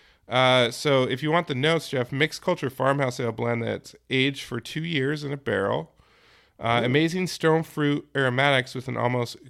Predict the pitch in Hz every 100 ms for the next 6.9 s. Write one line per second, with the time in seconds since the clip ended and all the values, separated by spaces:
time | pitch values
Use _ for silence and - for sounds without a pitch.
0 | _ - 123 135 151 147 123 110 107 110
1 | - - - 127 160 - - - - _
2 | _ _ _ _ _ _ 110 131 131 113
3 | 104 160 - 123 120 123 120 107 - 87
4 | 82 _ _ _ _ _ _ - - -
5 | 131 120 117 - 113 117 120 123 123 120
6 | - 120 123 127 139 139 135 135